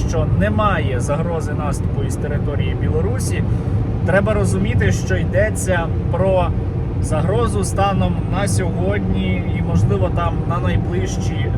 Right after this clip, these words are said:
дні чи тижні. Але якщо казати про, е,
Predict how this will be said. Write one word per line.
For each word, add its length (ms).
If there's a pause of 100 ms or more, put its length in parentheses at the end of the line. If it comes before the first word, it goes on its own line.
дні 520
чи 520
тижні. 640
Але 180
якщо 300
казати 480 (380)
про, 360 (340)
е, 40